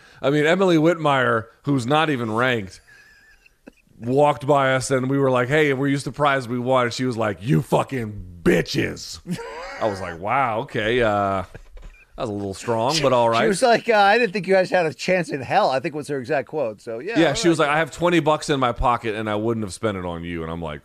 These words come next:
Speaker 1: "Oh, all right, that's a, that's a nice thing to say for two award winners, but okay."
Speaker 2: All right,
Speaker 1: I
Speaker 2: then,
Speaker 1: mean, that's
Speaker 2: okay, maybe the ranked part of this question made it,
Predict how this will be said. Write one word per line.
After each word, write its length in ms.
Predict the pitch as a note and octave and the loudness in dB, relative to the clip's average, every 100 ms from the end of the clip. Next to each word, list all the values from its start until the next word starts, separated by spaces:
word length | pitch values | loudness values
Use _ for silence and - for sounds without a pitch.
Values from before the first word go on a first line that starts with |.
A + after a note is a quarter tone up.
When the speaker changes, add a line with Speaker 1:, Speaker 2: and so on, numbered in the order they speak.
| - | -8
Speaker 1:
"Oh, 60 | G3 | -2
all 260 | F#3 G3+ | 0 2
right, 180 | A3 A#2 | 4 2
that's 280 | C#3+ F#3+ - | 2 -4 -2
a, 40 | |
that's 320 | A2 F2+ G#2+ D3 | -2 0 -2 -2
a 60 | |
nice 260 | G#2+ G2+ F#2+ | -4 -4 -4
thing 100 | F#2+ | -8
to 80 | F2 | -8
say 200 | G2+ F#2 | -6 -6
for 160 | E2+ | -8
two 200 | D#2+ G2 | -14 -10
award 280 | F2+ F2 F2 | -8 -8 -8
winners, 300 | E2+ F#2 B2 | -8 -8 -8
but 140 | G#3 D#3+ | -8 -8
okay." 220 | G3 - | -4 2
Speaker 2:
All 60 | E4 | 2
right, 160 | D4 | 2
Speaker 1:
I 20 | |
Speaker 2:
then, 100 | E4 C#3 | 0 -4
Speaker 1:
mean, 80 | |
that's 320 | D3 - - _ _ _ - | -4 -10 -16 _ _ _ -4
Speaker 2:
okay, 240 | C4 C4 A3+ | 0 0 0
maybe 260 | C#4 D#4 | 0 0
the 140 | B3 A3+ | 0 0
ranked 440 | F#3+ G#3 A3+ - | 2 -2 -4 -4
part 220 | B3+ A3+ | 0 2
of 60 | G3+ | 2
this 160 | G#3+ | -2
question 500 | - A3 G#3+ G#3+ G3+ G3 | -2 -2 -2 -4 -4 -2
made 180 | F#3+ F#3+ | 0 0
it, 180 | G3 | -2